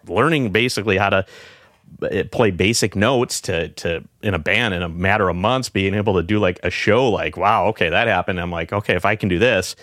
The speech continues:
And those are those things where it was like, okay, yeah, it was, it was, and it was like that with my career. Now, what I loved about it was I loved that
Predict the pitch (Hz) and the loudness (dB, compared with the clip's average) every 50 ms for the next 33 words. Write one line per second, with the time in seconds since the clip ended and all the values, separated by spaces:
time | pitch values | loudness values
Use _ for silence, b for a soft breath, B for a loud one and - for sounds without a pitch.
0 | B B B B B B 92 95 98 101 107 98 104 95 90 90 87 85 - - | B B B B B B -2 0 2 2 2 2 2 2 2 2 0 0 0 -2
1 | 90 90 85 - 80 60 80 80 82 85 76 - - - - - - 82 78 - | -2 -2 -2 -4 -4 -4 -4 -4 -4 -4 -4 -2 -2 -4 -2 0 0 -2 -2 -4
2 | - _ - 92 92 87 85 90 87 - - - - 101 104 - 98 95 85 - | -8 _ -2 0 0 2 2 0 -2 -2 -4 -6 -2 -2 0 2 2 0 0 -2
3 | - B B B B B B B B _ _ - 110 113 - 120 107 117 127 151 | -6 B B B B B B B B _ _ 0 0 2 2 0 2 2 0 0
4 | 180 - 107 85 90 87 87 - 87 85 82 - - 95 90 90 90 87 87 87 | 2 0 0 2 2 0 -2 0 -2 -2 -2 -2 0 0 2 2 2 2 0 0
5 | 85 78 - _ _ _ _ _ _ _ _ - 101 101 101 101 95 92 - - | 0 -2 -4 _ _ _ _ _ _ _ _ -8 -2 0 2 2 2 0 -2 -8
6 | b b b b b b b b b - _ - - _ _ _ _ _ _ _ | b b b b b b b b b -20 _ -20 -20 _ _ _ _ _ _ _
7 | - 101 107 104 104 110 127 170 180 - 107 92 92 87 80 85 85 85 82 - | 0 2 2 2 2 2 2 0 0 -2 -2 0 2 2 2 2 2 0 -2 -2
8 | 85 90 90 87 85 82 85 87 87 - - - - _ _ _ _ - 101 104 | 0 0 0 2 2 0 0 -2 -4 -6 -10 -10 -12 _ _ _ _ -2 0 0
9 | 104 98 92 95 101 104 104 104 101 98 101 - - 92 92 90 85 87 85 82 | 2 2 2 2 2 2 2 2 0 -2 -4 -6 -2 0 2 2 2 2 2 0
10 | - - _ | -2 -4 _